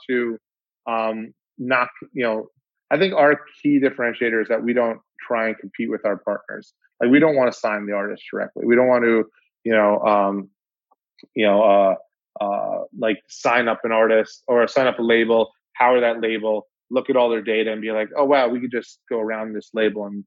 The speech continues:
and, you know, and sign these, you know, these guys." Or, or what ends up happening is that there's an artist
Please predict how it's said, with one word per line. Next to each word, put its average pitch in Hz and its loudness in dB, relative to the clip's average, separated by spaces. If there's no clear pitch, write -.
and, 101 -10
you 107 -2
know, 98 -4
and 104 -4
sign 107 0
these, 104 0
you 110 0
know, 98 0
these 107 0
guys." 107 4
Or, 104 2
or 110 6
what 113 2
ends 107 0
up 101 0
happening 107 0
is 104 0
that 104 2
there's 113 2
an 113 2
artist 110 2